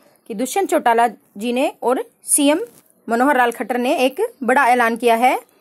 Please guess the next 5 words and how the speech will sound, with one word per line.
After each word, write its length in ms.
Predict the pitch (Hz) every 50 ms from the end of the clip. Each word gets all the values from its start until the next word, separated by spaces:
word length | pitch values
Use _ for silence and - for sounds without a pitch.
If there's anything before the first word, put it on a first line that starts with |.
| _ _ _ _ _ _ _ _ _ -
वीडियो 220 | 214 254 226 285 294
को 80 | 294
पूरा 220 | - 254 277 277 269
देखिए 380 | 240 254 254 - 285 285 381 523 587 _ _ _ _ _ _ _ _ _ _ _ _ _ _ _ -
और 160 | 226 247 392